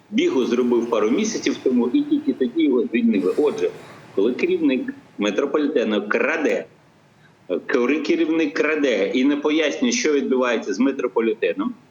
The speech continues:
то ми не знаємо, що, яка ситуація скрізь по метрополітену і по станції. Ми тільки бачимо, що капає і тече на Почайній, капає і тече на Тараса Шевченка,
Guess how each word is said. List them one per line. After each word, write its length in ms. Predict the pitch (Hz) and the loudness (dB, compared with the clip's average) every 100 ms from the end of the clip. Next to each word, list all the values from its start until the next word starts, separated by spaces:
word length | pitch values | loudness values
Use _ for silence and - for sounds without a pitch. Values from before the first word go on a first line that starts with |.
| _ _ _ - | _ _ _ -2
то 120 | 139 | 0
ми 180 | 170 180 | 2 2
не 220 | 185 196 | 2 0
знаємо, 680 | 165 185 180 151 123 110 101 | 0 0 0 0 0 2 0
що, 440 | - - 160 127 | -2 0 2 2
яка 760 | 110 123 - 131 110 95 87 87 | 2 -2 0 0 0 -2 -2 -4
ситуація 760 | - 123 170 196 208 - 120 98 | -4 -2 0 0 -2 -2 0 0
скрізь 400 | 95 156 170 - | 0 0 0 -2
по 120 | 143 | 0
метрополітену 800 | 135 123 123 135 135 127 170 143 | 0 0 -2 0 0 0 2 2
і 140 | 139 | 0
по 180 | - 131 | 0 -2
станції. 520 | - 131 101 - 202 | -2 -2 -2 -2 0
Ми 100 | 269 | 0
тільки 260 | - - 190 - | 0 -2 -2 0
бачимо, 580 | 170 147 - 107 92 - - - | 0 -2 -2 -2 -2 -4 -14 -18
що 200 | - 147 | -4 -2
капає 680 | - 185 170 135 113 98 92 | -2 -2 0 0 0 2 2
і 100 | 143 | 0
тече 420 | 139 147 - 107 | 0 -2 -2 -2
на 140 | 95 120 | -2 -2
Почайній, 640 | 180 - 139 110 110 269 - - _ _ _ _ | -4 -2 -2 -2 -2 -4 -4 -20 _ _ _ _
капає 600 | - 165 165 135 117 110 | -2 -2 0 0 2 0
і 40 | 123 | 0
тече 380 | 147 - 123 | 0 0 0
на 140 | 104 113 | 0 0
Тараса 360 | 120 127 127 | 0 0 -2
Шевченка, 680 | 151 - - 139 117 113 117 | -2 -2 -2 -2 0 0 -2